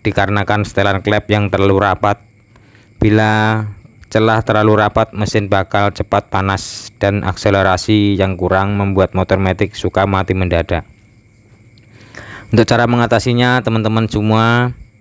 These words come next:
supaya tidak mogok mendadak, itu dengan cara bawa ke bengkel kepercayaan teman-teman semua,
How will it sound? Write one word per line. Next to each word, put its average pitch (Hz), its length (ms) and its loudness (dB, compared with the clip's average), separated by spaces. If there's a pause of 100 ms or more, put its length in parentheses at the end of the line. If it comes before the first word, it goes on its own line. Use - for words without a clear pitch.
(760)
supaya 98 800 2
tidak 101 320 0
mogok 101 320 0
mendadak, 101 640 0 (1120)
itu 107 400 4 (1120)
dengan 104 240 0
cara 107 560 2 (920)
bawa 98 600 2
ke 95 320 -2
bengkel 98 720 -4 (560)
kepercayaan 92 640 0
teman-teman 95 400 -2
semua, 101 560 0